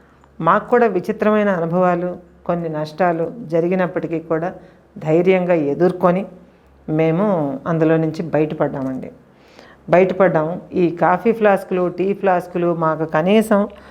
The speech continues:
ఒక every ఫిఫ్టీన్ మినిట్స్‌కి ఒక ఫ్లాస్క్, కాఫీ ఫ్లాస్క్ అలాగే వెళ్ళిపోతుండేది.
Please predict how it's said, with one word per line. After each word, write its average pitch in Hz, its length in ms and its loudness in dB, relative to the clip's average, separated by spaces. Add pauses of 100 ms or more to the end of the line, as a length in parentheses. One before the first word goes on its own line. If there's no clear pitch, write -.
(460)
ఒక 180 280 4
every 185 680 4
ఫిఫ్టీన్ 269 500 2
మినిట్స్‌కి 240 680 0
ఒక 185 180 -2
ఫ్లాస్క్, 151 420 -2 (1000)
కాఫీ 202 260 2
ఫ్లాస్క్ 226 320 -2
అలాగే 202 180 2
వెళ్ళిపోతుండేది. 185 640 -2